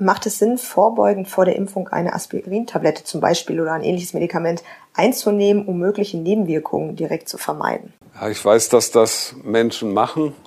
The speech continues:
Speaker 2: ähm, als vorbeugende Maßnahme. Eigentlich ist das nicht angezeigt, ähm, jedenfalls bei den meisten Medikamenten nicht, Medikamente prophylaktisch zu nehmen.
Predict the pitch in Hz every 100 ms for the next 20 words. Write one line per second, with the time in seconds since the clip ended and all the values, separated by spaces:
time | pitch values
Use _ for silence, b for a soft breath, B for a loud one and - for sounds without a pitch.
0 | 196 117 117 117 117 113 117 - 110 -
1 | - - - 123 117 120 117 117 107 104
2 | 113 - 123 110 90 92 113 113 110 107
3 | 107 - 101 101 - 110 - - 113 110
4 | - 107 104 101 - B B B B -
5 | 101 101 107 101 101 - 107 104 104 -
6 | 104 101 107 107 117 104 101 - 101 101
7 | 107 101 98 104 - 104 104 - 104 101
8 | 104 107 98 - 104 - 95 98 - 95
9 | - - - - 92 98 101 104